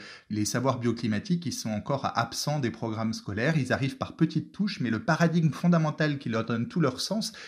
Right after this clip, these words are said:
qui est celui de la rupture, il est absent, il est omis, il est omis des discours, euh, euh, politiques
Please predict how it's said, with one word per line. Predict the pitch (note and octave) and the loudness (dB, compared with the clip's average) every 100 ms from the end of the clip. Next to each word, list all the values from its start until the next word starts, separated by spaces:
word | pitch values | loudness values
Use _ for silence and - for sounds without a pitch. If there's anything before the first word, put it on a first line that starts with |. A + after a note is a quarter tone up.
| - | -14
qui | - | -6
est | A#2+ | -4
celui | C3+ C#3 | 0 0
de | B2 | 2
la | F2+ | 0
rupture, | G2+ E3 E3+ - E3+ G3+ - - - _ | 6 6 6 4 4 2 -6 -20 -20 _
il | B2 B2 | 2 6
est | |
absent, | A#2 B2 - D3+ G3 | 6 4 2 2 2
il | - B2+ | 2 2
est | B2 | 4
omis, | A#2+ B2 C#3+ G3 | 4 4 2 2
il | B2+ | 0
est | A#2+ | 4
omis | B2 C#3 D3+ | 6 6 6
des | B2 | 4
discours, | A#2 A#2 - C3 B2 | 2 -4 -2 -2 0
euh, | G#2+ G2+ G#2+ | -2 -2 -2
euh, | G#2 | -4
politiques | G#2+ A#2 A2+ - D3+ D#3+ | -2 -2 -2 -4 -6 -6